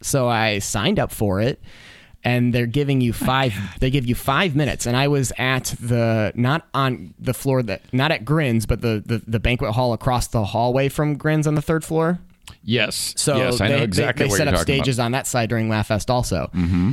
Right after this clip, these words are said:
Speaker 1: And they're like, "You get five minutes." And I was like, "That is an eternity."
Speaker 2: Yeah,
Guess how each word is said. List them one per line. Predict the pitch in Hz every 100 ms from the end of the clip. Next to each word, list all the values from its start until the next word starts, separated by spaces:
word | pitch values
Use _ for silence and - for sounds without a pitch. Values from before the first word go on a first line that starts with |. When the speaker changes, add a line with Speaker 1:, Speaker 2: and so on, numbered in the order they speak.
| - -
Speaker 1:
And | 131
they're | 135
like, | 131 120
"You | 135
get | 123 -
five | - - 120 139 113
minutes." | 101 - -
And | 104
I | 104 120
was | 113 104
like, | 107 98 -
"That | 110 113 -
is | 104 98
an | 101 95 - _
eternity." | - - 101 101 69 -
Speaker 2:
Yeah, | 113 69